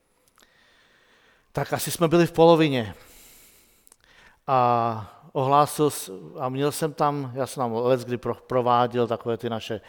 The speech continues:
hosty, návštěvníky a, a tak, když se, když se chci-, chtěli podívat. A jeden týden jsem tam prováděl dvě takové delegace.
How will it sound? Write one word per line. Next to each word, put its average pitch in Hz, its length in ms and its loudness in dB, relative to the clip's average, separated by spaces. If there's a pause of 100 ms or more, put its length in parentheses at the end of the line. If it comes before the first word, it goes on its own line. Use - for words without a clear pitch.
(280)
hosty, 123 400 -4
návštěvníky 120 1000 -2
a, 104 120 -4 (340)
a 117 80 -12
tak, 117 160 -4
když 113 140 -10
se, 143 140 -10
když 120 300 -12
se 123 120 -6
chci-, 131 340 -8
chtěli 127 280 -4
podívat. 123 680 -4 (500)
A 120 360 -6 (800)
jeden 156 400 2
týden 143 400 0
jsem 139 180 -4
tam 131 180 -2
prováděl 120 580 2
dvě 120 300 -4
takové 110 640 -6
delegace. 107 720 -8